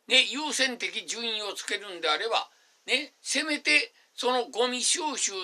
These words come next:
者の、者の作業員の、ね、マスクの確保まで申し込むのが、ね、あなた方の責務ではないですかと私がね、要望したんですね。そして環境課の課長にそれを要望して、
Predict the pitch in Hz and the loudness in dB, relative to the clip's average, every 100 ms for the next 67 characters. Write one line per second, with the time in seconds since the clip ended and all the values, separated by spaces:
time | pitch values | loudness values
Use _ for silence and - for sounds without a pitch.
0 | 170 - 160 202 233 - - - 214 214 | -6 -2 -2 0 -2 -4 0 6 8 6
1 | 247 - - - _ - 233 247 247 330 | 2 -4 -16 -20 _ 6 8 8 4 2
2 | 339 320 233 165 175 269 196 - _ _ | 2 2 -2 -4 0 2 2 -4 _ _
3 | - 262 359 - _ _ _ _ _ 226 | 4 4 4 -2 _ _ _ _ _ 8
4 | 269 - 233 214 - 240 247 247 240 240 | 8 6 0 -2 0 0 2 0 2 4
5 | 311 277 - _ _ 202 233 - 220 208 | 4 2 -2 _ _ 2 4 4 -2 -2
6 | 208 262 269 - _ _ _ 196 262 - | 2 6 4 2 _ _ _ 2 2 4
7 | - 202 214 208 190 180 180 208 185 185 | 4 6 6 2 2 2 2 -2 -4 -4
8 | 185 175 175 143 180 156 - 170 - 175 | -2 2 4 2 2 -2 -4 -6 -4 -2
9 | 170 147 - 165 240 175 196 165 151 151 | 0 -2 -2 -2 -2 -2 -4 -4 -2 -4
10 | 131 110 - 254 - _ _ _ - _ | -4 -8 -6 -6 -6 _ _ _ -20 _
11 | _ _ _ - 233 240 220 208 214 214 | _ _ _ 2 4 6 6 6 6 4
12 | 220 190 202 214 - - 175 196 202 190 | -2 2 2 2 -4 -2 -2 0 -2 -4
13 | 214 220 - - 202 202 202 190 185 196 | -4 -6 -8 -6 -2 0 -2 -2 -2 0
14 | 170 135 - 214 185 | -2 -2 0 2 2